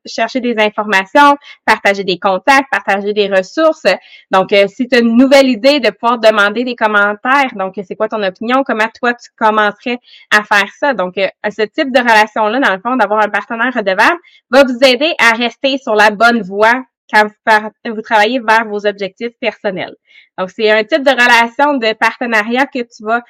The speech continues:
aussi t'assurer d'avoir un suivi régulier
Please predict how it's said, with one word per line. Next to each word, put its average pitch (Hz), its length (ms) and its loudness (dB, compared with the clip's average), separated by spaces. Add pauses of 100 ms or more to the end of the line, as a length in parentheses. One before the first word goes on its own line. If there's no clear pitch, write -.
(240)
aussi 269 460 -2 (100)
t'assurer 254 480 0
d'avoir 233 960 -2
un 208 100 0
suivi 269 480 -2
régulier 214 580 -4